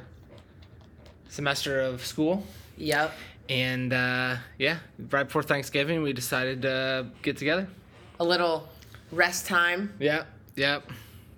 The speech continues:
Speaker 2: Time to
Speaker 1: Few
Speaker 2: do a podcast.
Speaker 1: few days off will be nice. Um, yeah, it'd be nice. We, um, well, first I should say, what you been up to?
Speaker 2: Um, what have I been up to?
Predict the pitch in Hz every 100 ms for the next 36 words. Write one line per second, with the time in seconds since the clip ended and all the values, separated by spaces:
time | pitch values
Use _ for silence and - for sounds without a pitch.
0 | - 143 139 151 151 147 151 160 170 147
1 | 104 - - 151 151 151 143 143 143 151
2 | 151 139 135 131 139 147 - - - -
3 | 127 123 120 117 117 117 - - - -
4 | - - - - - - - 156 202 165
5 | 156 170 170 170 - - - 151 151 151
6 | 147 143 143 139 127 - - - - -
7 | - - - - - - - - - -
8 | - 160 165 165 - - - 175 165 160
9 | - 131 139 147 156 165 - 101 101 -
10 | - - - - - - - - - 214
11 | 233 226 226 233 233 - - - - 214
12 | 233 165 165 151 135 131 - 127 113